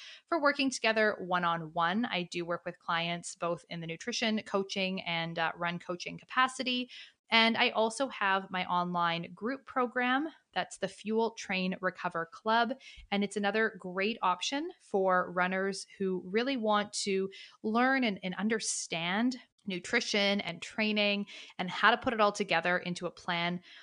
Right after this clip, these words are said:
that works for you in the long run and really helps you to reconnect with your love of running and optimize your performance, whatever that might look like for you. So you will find links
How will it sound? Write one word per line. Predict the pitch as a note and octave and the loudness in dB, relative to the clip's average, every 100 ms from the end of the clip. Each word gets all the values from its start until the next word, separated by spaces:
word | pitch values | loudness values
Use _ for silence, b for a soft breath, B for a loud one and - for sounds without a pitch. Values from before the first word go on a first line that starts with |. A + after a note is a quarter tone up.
| B | B
that | A3 G#3 | 0 2
works | B3 C#4+ - | 2 0 -4
for | - | -2
you | C4 G3+ G3 F#3+ | 0 2 0 0
in | E3+ E3+ F3 - | -2 -4 -6 -4
the | F3+ | -4
long | D#3+ D3+ E3 | -2 -2 -2
run | E3+ E3 F3 - | -2 -2 -4 -6
and | F3 | -4
really | F#3 G#3 | 0 0
helps | G#3+ F#3+ F3+ - | 2 0 0 -4
you | F#3 | -4
to | F3 - F3 F3 | -4 -2 -2 -4
reconnect | F3 G#3+ B3 - A3+ G#3+ A3 - - | -2 0 0 2 4 4 2 -8 -4
with | G#3 G3 | -4 -2
your | G3+ | 0
love | G3 F#3 | 0 0
of | F#3 F3 | -2 0
running | E3+ F#3 G#3+ B3+ C4+ B B - | 0 2 0 0 -6 B B 2
and | F#3+ F3+ | 4 4
optimize | F#3 E3+ - F#3+ F3 F3 | 2 0 -2 -2 0 0
your | F3 | -4
performance, | F3 F3+ F3 F3 E3+ F3 F3+ - | -4 -6 -6 -6 -4 -4 -4 -2
whatever | G#3+ G#3 G#3 | 4 6 6
that | G3+ F#3+ | 4 4
might | F#3 F3 | 2 -2
look | E3+ - | -6 -6
like | E3 E3 - - | -6 -6 -12 -6
for | E3+ | -6
you. | E3 D#3 E3+ - B B B | -4 -8 -10 -12 B B B
So | - G#3+ G3+ G3 G3+ | 4 8 10 8 4
you | G3 A#3+ | 0 2
will | B3 | 2
find | - G#3 G3 A3 B3 - | 4 4 4 2 0 -4
links | F#3+ G3 B3 - - | -2 -2 -2 -6 -10